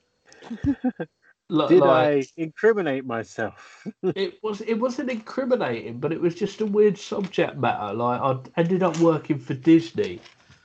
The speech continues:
Speaker 2: and, like, <laughs> I'd got quite good at working for Disney, and the, like, directors called me in and sat me down and went, "You can have any Disney franchise you want and do whatever you want with it."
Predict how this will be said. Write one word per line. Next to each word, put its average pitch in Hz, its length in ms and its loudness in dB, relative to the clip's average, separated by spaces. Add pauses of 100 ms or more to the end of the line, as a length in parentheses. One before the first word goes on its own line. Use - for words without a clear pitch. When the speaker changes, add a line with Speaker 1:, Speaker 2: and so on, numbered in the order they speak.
(360)
Speaker 2:
and, 131 160 0
like, 135 260 2
<laughs> - 40 -4
I'd - 460 -6
got 170 220 0
quite 151 380 0
good 170 180 4
at 120 100 -2
working 113 420 -2
for 110 120 -8
Disney, 101 640 -8
and 120 200 -6
the, 123 100 2 (140)
like, 120 240 -2 (160)
directors 143 640 0
called 139 360 -2
me 135 200 4
in 104 160 -2
and 107 120 -8
sat - 220 -10
me 123 80 -4
down 123 200 -2
and 113 80 -2
went, 113 200 -4 (400)
"You 135 180 4
can 131 160 -2
have 123 320 2 (140)
any 139 220 -2
Disney 131 340 -4
franchise 120 760 -2
you 117 100 -2
want 113 400 -2
and 117 140 -8
do 120 140 2
whatever 117 420 -4
you 117 140 0
want 120 360 2
with 107 200 -4
it." 98 160 -8